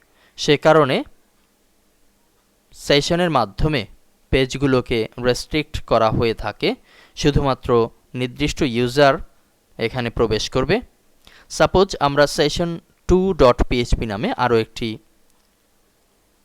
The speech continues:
ফাইল তৈরি করে নিয়েছি। এখানেও সেশন স্টার্ট করেছি এবং ইকো কমান্ড ব্যবহার করেছি সরাসরি। এখানে variable underscore session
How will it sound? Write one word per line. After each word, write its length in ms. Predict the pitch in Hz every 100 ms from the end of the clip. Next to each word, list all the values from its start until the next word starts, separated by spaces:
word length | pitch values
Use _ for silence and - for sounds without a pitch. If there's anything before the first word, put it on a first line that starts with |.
| _ _ _ - 131
ফাইল 200 | 139 139
তৈরি 280 | 147 120 107
করে 200 | 104 101
নিয়েছি। 420 | 117 - 240 311 -
এখানেও 480 | 120 143 151 151
সেশন 440 | 139 135 120 123 110
স্টার্ট 320 | - 127 120
করেছি 420 | 135 135 - 196
এবং 220 | 139 127 123
ইকো 280 | 160 - 151
কমান্ড 560 | 143 117 113 107 -
ব্যবহার 340 | 123 98 104 107
করেছি 360 | 123 131 -
সরাসরি। 560 | 208 143 127 120 147 254 - _ _ _ _ _ _ _ _ _ _ _ _ _ _ _ _ _ _
এখানে 440 | 139 143 185 180 220
variable 380 | 160 160 170 160
underscore 420 | 151 151 - 147 165
session 440 | 147 - 165 180